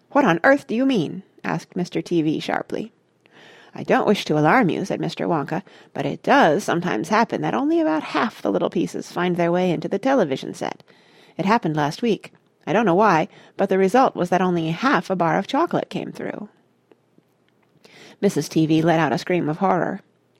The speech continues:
"You mean only a half of Mike is coming back to us?" she cried. "Let's hope it's the top half," said Mister T V. "Hold everything," said Mister Wonka. "Watch the screen. Something's happening." The screen had suddenly begun to flicker.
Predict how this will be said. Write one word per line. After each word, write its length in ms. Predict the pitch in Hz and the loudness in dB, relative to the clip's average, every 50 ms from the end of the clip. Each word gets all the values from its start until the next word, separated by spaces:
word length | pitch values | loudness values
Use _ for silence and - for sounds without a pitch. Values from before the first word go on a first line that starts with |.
| _ _ - - - - - - - | _ _ -20 -20 -20 -20 -20 -4 2
"You 120 | 247 285 | 4 6
mean 200 | 262 208 240 277 | 8 8 8 8
only 220 | 240 185 175 170 160 | 6 6 6 6 4
a 60 | 147 | 4
half 380 | 151 - - 156 127 156 - | 2 0 0 0 0 2 2
of 160 | - 269 - - | 2 2 4 4
Mike 240 | - - 277 - | 2 2 2 2
is 80 | 226 190 | 0 0
coming 240 | - 185 180 196 190 | 0 0 0 0 0
back 240 | 160 143 123 - - | 0 0 -2 -4 -4
to 160 | - 214 220 | 0 2 4
us?" 380 | 277 427 381 - - - - _ _ | 4 4 2 0 -6 -16 -20 _ _
she 140 | - - - | -18 -14 -14
cried. 420 | - - - 220 240 269 330 - - _ _ _ _ _ _ _ _ _ _ _ _ _ _ _ _ _ _ _ _ _ _ | -8 -4 -4 -2 -2 -2 -4 -6 -8 _ _ _ _ _ _ _ _ _ _ _ _ _ _ _ _ _ _ _ _ _ _
"Let's 160 | - 202 - | -8 -4 0
hope 160 | - 240 - | 0 0 2
it's 100 | 165 147 | 0 -2
the 100 | - - | -2 -6
top 320 | - - - - 302 302 - | -8 -6 -4 -2 -2 -2 -2
half," 320 | - - - - - - | -2 -2 -2 -2 -4 -4
said 160 | - - - | -2 -2 0
Mister 300 | 180 151 175 - - 101 | 0 0 -2 -2 -4 -6
T 200 | 98 - 104 98 | -2 0 0 0
V. 300 | 90 - 80 - - 240 - _ _ _ _ _ _ _ _ _ _ _ _ _ _ - - - - - - | 0 -2 -4 -4 -6 -10 -14 _ _ _ _ _ _ _ _ _ _ _ _ _ _ -20 -20 -20 -20 -8 0
"Hold 180 | - 320 339 330 | 4 6 8 8
everything," 400 | 349 330 339 320 302 294 226 190 | 8 8 8 6 6 6 4 4
said 140 | - 180 165 | 2 0 -2
Mister 240 | 175 180 - 180 | -2 -2 -2 -2
Wonka. 340 | 170 175 139 - - - - - | -2 -2 -2 -2 -6 -10 -4 0
"Watch 220 | - 269 269 - | 0 0 0 0
the 80 | - 269 | -4 -4
screen. 360 | - - 277 262 196 147 - _ - - - - | 0 0 2 2 2 0 -2 _ -18 -20 -8 -4
Something's 320 | - 247 233 220 175 - | -2 -2 0 0 -2 0
happening." 480 | 175 175 220 - 190 - - - - - - _ _ _ _ _ _ _ _ _ _ _ _ _ _ _ _ _ _ _ _ _ _ _ _ _ _ _ _ _ _ _ - - - - _ - | 0 0 0 0 -2 -4 -6 -8 -14 -18 -20 _ _ _ _ _ _ _ _ _ _ _ _ _ _ _ _ _ _ _ _ _ _ _ _ _ _ _ _ _ _ _ -20 -20 -20 -20 _ -8
The 100 | - - | -8 -6
screen 380 | - - 285 247 175 175 208 | -2 0 2 2 2 0 0
had 140 | 220 220 208 | -2 -2 0
suddenly 320 | - 202 208 202 175 165 | 0 0 0 2 0 0
begun 320 | 180 - 156 165 143 - 180 | 0 0 0 0 0 0 -2
to 100 | - 220 | -6 -4
flicker. 400 | - 302 339 - - 202 208 | -4 -4 -4 -4 -6 -12 -12